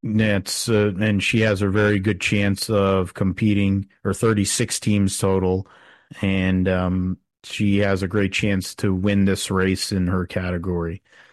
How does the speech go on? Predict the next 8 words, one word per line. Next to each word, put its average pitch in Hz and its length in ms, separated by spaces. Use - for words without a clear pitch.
Um, 85 540
there's 98 380
also, 95 1120
um, 95 380
Sebastian 98 760
Loeb 104 300
has 98 300
a 90 360